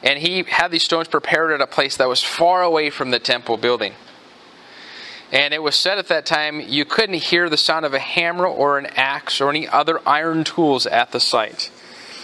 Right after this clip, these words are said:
And you can read about this in First Kings chapter six. And I love this because God does the same with us,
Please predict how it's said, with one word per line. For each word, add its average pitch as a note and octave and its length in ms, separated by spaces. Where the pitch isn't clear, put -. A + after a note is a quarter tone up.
And C3+ 80
you C3+ 60
can B2+ 120
read C3+ 140
about A#2+ 280
this A#2+ 240
in A2+ 80
First - 280
Kings A#2 280
chapter A2+ 360
six. - 560
And E3+ 120
I - 20
love A3 220
this G3 140
because D#3+ 420
God F#3 320
does F#3 160
the D3+ 100
same D#3 360
with C3 180
us, - 460